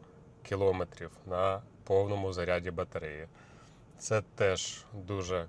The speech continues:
класно, і за це теж люблять KIA Niro. Також люблять його за те, що він надійний,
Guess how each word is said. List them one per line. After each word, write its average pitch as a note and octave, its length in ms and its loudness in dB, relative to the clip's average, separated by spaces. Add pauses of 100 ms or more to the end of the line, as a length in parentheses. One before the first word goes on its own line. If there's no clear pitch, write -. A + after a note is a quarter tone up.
класно, A2+ 720 4 (140)
і F#2+ 40 -6
за F#2 200 -2
це A2+ 260 2
теж G2+ 380 0 (220)
люблять F#2+ 560 -4 (160)
KIA F#2+ 320 0
Niro. D#2+ 260 -8 (1120)
Також - 480 6
люблять A#2 520 2
його G2+ 320 2
за F#2+ 140 2
те, F#2+ 200 -2
що F#2 300 -6 (420)
він F#2+ 320 -4 (160)
надійний, B2+ 720 2